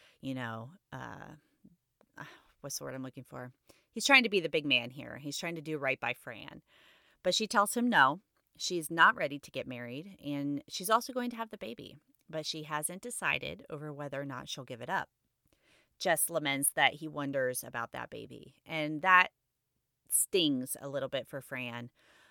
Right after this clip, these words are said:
Um, I'm not sure if he was implying that, uh, Fran's not gonna know what to do. She's, she's gonna be,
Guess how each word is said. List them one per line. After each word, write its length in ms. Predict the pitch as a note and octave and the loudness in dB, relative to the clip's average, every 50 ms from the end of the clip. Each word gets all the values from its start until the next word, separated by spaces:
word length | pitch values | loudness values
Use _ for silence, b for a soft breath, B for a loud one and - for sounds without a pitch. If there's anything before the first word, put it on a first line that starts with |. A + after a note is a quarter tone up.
| b _ - | b _ -8
Um, 420 | C#3 C3+ C3 B2+ A#2+ A#2+ B2 A#2+ - - | -6 -6 -4 -6 -6 -8 -10 -12 -12 -10
I'm 100 | C#3+ C#3+ | -8 -6
not 160 | C#3+ - - | -6 -4 -4
sure 180 | - D#3 C#3+ C#3 | -4 -4 -4 -4
if 80 | C3 | -6
he 140 | - - D3 | -8 -8 -6
was 200 | C#3 C3+ C3+ - | -6 -6 -6 -6
implying 600 | C#3+ C#3 - - C#3 C3+ C3 C3 C3 C3+ C#3 C3+ - | -8 -8 -8 -10 -10 -8 -8 -8 -8 -8 -10 -8 -6
that, 360 | C3+ C3 C3 A#2+ - - - - | -4 -2 -2 -2 -4 -6 -10 -10
uh, 320 | B2+ A#2+ A#2 A#2 A#2 - | -8 -8 -8 -8 -10 -12
Fran's 460 | - - - D3 C3+ B2+ B2+ C3 - - | -16 -12 -10 -8 -6 -6 -6 -6 -4 -4
not 160 | C3+ B2 - | -4 -4 -6
gonna 160 | - C#3 C3+ | -8 -12 -10
know 140 | C3 C3 B2+ | -8 -8 -8
what 140 | B2 B2 - | -8 -10 -10
to 80 | - - | -14 -16
do. 480 | - - F3+ F#3 F3+ F3 E3+ E3+ E3+ E3+ | -12 -8 -4 -4 -2 0 0 -2 -2 -4
She's, 480 | E3 - - C#3 C3 C3+ - - - - - | -8 -10 -12 -12 -12 -10 -10 -10 -10 -10 -10
she's 220 | - - - C3 | -10 -10 -10 -12
gonna 180 | - C3+ B2+ B2 | -12 -12 -12 -10
be, 260 | B2+ B2+ B2 B2 - | -10 -10 -10 -10 -10